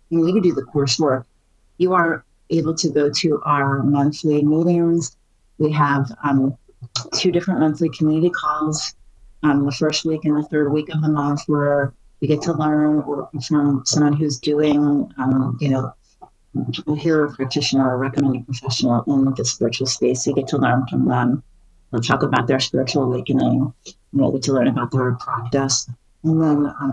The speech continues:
on our other call, we'll do different things like workshops, or, like,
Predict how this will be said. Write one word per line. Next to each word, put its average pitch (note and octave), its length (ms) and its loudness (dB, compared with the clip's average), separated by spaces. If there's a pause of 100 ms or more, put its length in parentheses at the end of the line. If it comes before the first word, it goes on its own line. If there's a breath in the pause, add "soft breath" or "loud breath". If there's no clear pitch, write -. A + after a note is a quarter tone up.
on C#3+ 80 2
our C3 180 0
other E3 200 0
call, C#3 520 0
we'll D#3 200 0
do D#3+ 340 0
different D3+ 300 -2
things F#3 260 2
like C3 160 -2
workshops, - 840 -4
or, C3+ 480 0
like, C3 220 -2